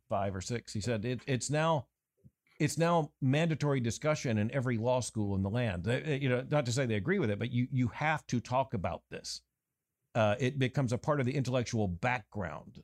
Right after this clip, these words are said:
The, uh, the, the reality is that, that there's been a huge revolution, uh, but an incomplete revolution. And, and frankly, you know, even when you talk about originalism, you got strict constructionism and textualism, you know, they're, they're, they're, they don't all mean the same thing, even though they can sometimes implicate the same person.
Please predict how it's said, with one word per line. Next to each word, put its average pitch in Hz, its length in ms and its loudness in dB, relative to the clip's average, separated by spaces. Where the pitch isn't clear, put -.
The, 101 360 0
uh, 92 200 0
the, 110 180 -2
the 113 160 0
reality 147 400 2
is 110 140 2
that, 131 160 -2
that 139 160 0
there's 143 160 2
been 190 160 0
a 143 100 0
huge 165 440 2
revolution, 95 760 0
uh, 131 240 4
but 151 220 2
an 180 120 4
incomplete 185 540 0
revolution. 101 640 0
And, 139 180 4
and 143 240 0
frankly, 147 460 0
you 143 100 0
know, 135 140 2
even 180 240 2
when 143 100 2
you 135 100 2
talk 151 260 0
about 123 180 2
originalism, 143 720 0
you 104 80 2
got 98 140 -2
strict - 240 -4
constructionism 139 680 0
and 95 140 0
textualism, 139 680 -2
you 113 80 0
know, 113 100 2
they're, 131 140 0
they're, 131 260 -2
they're, 143 240 0
they 160 140 6
don't 214 200 4
all 185 100 6
mean 170 220 4
the 139 80 2
same 147 260 2
thing, 175 300 0
even 143 180 0
though 139 120 0
they 131 160 -2
can 123 120 0
sometimes 139 600 0
implicate 139 420 -2
the 123 80 -2
same 139 240 0
person. 120 460 -4